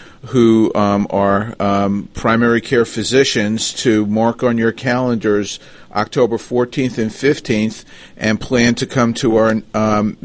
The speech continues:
uh, uh, direct primary care meeting, which will be a landmark meeting. You'll hear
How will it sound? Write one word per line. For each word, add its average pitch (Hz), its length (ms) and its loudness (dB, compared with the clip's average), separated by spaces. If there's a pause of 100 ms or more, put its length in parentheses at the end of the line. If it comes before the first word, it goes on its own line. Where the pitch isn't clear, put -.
uh, 101 280 0 (360)
uh, 101 260 0
direct 123 340 0
primary 120 460 2
care 113 260 0
meeting, 113 420 2
which 110 260 0
will 98 80 0
be 107 220 -2
a 98 160 2
landmark 107 680 0
meeting. 101 320 -2
You'll 98 180 2
hear 104 300 -2